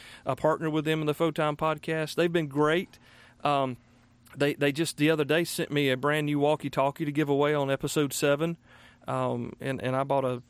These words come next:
a shoulder mic and a programming cable, so we've got a whole package. Uh, and all folks have to do is go to the Faux Time website and sign up for the email newsletter to be entered. That's all it takes. And that was a complete gift from the folks at M T C Radio.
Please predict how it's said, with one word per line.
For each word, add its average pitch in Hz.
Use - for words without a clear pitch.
a -
shoulder 147
mic 143
and 131
a 120
programming 156
cable, 135
so 147
we've 156
got 151
a 127
whole 170
package. 160
Uh, 131
and 147
all 165
folks 185
have 180
to 165
do 185
is 170
go 160
to 170
the 147
Faux 180
Time 160
website 151
and 135
sign 165
up 147
for 156
the 139
email 175
newsletter 147
to 147
be 143
entered. 139
That's 131
all 147
it -
takes. 160
And 139
that 160
was 147
a 139
complete 156
gift 151
from 147
the 131
folks 147
at 147
M 143
T 139
C 131
Radio. 131